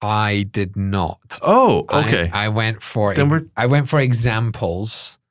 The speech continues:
Speaker 2: Okay.
Speaker 1: So there is some titles,
Speaker 2: But you
Speaker 1: but
Speaker 2: went by
Speaker 1: that's not
Speaker 2: categories.
Speaker 1: I kind of went
Speaker 2: That's
Speaker 1: that
Speaker 2: what
Speaker 1: way.
Speaker 2: I did too.
Speaker 1: Yeah.
Speaker 2: Okay, so we were thinking the same
Speaker 1: And,
Speaker 2: thing.
Speaker 1: and a, a keynote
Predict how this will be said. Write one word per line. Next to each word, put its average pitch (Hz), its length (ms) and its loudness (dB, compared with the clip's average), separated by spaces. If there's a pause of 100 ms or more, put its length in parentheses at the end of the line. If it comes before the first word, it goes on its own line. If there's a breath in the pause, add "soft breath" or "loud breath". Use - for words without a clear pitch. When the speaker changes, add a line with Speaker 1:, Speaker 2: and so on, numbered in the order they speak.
Speaker 2:
Okay. 101 320 0
Speaker 1:
So 110 180 2
there 117 140 2
is 131 160 4
some 127 260 2
titles, 107 240 0
Speaker 2:
But 196 180 4
you 175 80 6
Speaker 1:
but 180 40 6
Speaker 2:
went 175 100 4
by 156 60 4
Speaker 1:
that's - 120 -2
not 127 60 -2
Speaker 2:
categories. 104 640 2
Speaker 1:
I 117 80 -2
kind 113 280 -2
of 107 100 -4
went 104 120 -4
Speaker 2:
That's - 180 2
Speaker 1:
that 202 60 4
Speaker 2:
what 208 80 2
Speaker 1:
way. 202 60 4
Speaker 2:
I 196 100 2
did 185 220 4
too. - 160 2
Speaker 1:
Yeah. 190 140 4
Speaker 2:
Okay, 160 240 2
so 165 120 0
we 170 120 2
were 190 140 2
thinking 127 320 0
the 87 80 0
same 80 180 -2
Speaker 1:
And, 127 100 0
Speaker 2:
thing. - 100 0
Speaker 1:
and 123 140 0
a, 117 220 -2
a 117 40 0
keynote 123 600 0